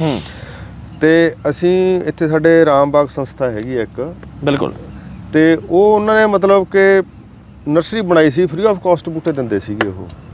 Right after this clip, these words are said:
Speaker 1: ਹੂੰ।
Speaker 2: ਉਹਨਾਂ ਸਮਿਆਂ ਦੇ ਵਿੱਚ। ਤੇ ਅਸੀਂ ਮਤਲਬ ਲੋਕਾਂ ਦੇ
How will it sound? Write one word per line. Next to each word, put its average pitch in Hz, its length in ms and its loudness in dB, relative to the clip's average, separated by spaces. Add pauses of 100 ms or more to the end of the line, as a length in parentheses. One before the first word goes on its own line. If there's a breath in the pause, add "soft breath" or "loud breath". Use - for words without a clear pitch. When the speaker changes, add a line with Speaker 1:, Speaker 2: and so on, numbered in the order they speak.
Speaker 1:
ਹੂੰ। 170 220 2
Speaker 2:
ਉਹਨਾਂ 170 180 2
ਸਮਿਆਂ 131 280 2
ਦੇ 110 120 0
ਵਿੱਚ। 98 340 -4 (680 loud breath)
ਤੇ 170 280 4
ਅਸੀਂ 196 320 2
ਮਤਲਬ 185 240 0
ਲੋਕਾਂ 170 380 2
ਦੇ 170 420 2